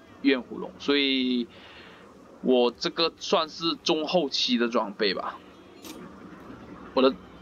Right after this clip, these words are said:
刀，我的武器是这个神火劫大剑，然后这个尾王的头盔，然后绝云龙，然后这个是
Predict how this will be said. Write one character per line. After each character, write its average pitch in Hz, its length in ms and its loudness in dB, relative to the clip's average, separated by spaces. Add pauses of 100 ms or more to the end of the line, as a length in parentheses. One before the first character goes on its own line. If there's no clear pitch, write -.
刀， 139 220 4
我 147 280 0
的 135 80 6
武 131 140 0
器 131 240 2
是 131 140 0
这 123 80 -2
个 127 100 2
神 139 380 0
火 110 200 4
劫 113 200 2
大 120 160 2
剑， 113 240 0 (640)
然 120 100 4
后 - 20 4
这 135 120 4
个 151 80 6
尾 131 200 4
王 120 400 4 (140)
的 135 60 -10
头 123 240 2
盔， 151 300 4
然 170 60 -12 (220)
后 117 140 2
绝 127 280 4
云 131 120 0
龙， 123 340 4
然 117 100 4
后 120 120 4
这 120 100 -2
个 127 140 4
是 123 420 4